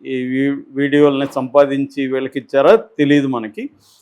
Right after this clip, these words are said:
ఏదేమైనా తెలుగుదేశం మీడియాలో ప్రధానంగా మీ తెలుగుదేశాన్ని సపోర్ట్ చేసే మీడియాలో ఇతను తాగుతున్న విజువల్స్, ఇతను,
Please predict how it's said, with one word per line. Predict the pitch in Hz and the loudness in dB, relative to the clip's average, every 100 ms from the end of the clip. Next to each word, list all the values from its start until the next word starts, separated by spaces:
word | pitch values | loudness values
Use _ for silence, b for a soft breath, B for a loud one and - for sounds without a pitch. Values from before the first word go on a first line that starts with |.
| _ | _
ఏదేమైనా | 147 180 196 196 175 226 | 2 4 4 4 2 2
తెలుగుదేశం | 202 170 202 202 196 - | 0 4 6 6 4 2
మీడియాలో | 165 160 156 156 147 143 180 | -2 0 4 6 6 4 2
ప్రధానంగా | - 147 143 147 147 143 143 | 0 -2 0 -2 -2 0 0
మీ | 139 139 | 0 -6
తెలుగుదేశాన్ని | - 135 151 151 151 151 147 143 | -6 -2 2 4 4 2 -2 0
సపోర్ట్ | 135 135 135 135 | 0 0 0 -2
చేసే | 131 127 | -2 -4
మీడియాలో | 135 135 135 131 160 - - _ _ _ _ 151 | -4 0 2 2 2 2 -2 _ _ _ _ -4
ఇతను | 156 170 165 | -2 0 0
తాగుతున్న | 156 139 160 165 170 156 | 4 6 6 6 2 2
విజువల్స్, | 139 135 143 131 - | 0 0 0 -2 -2
ఇతను, | 202 202 151 143 143 135 131 | 0 2 0 -2 -2 -4 -6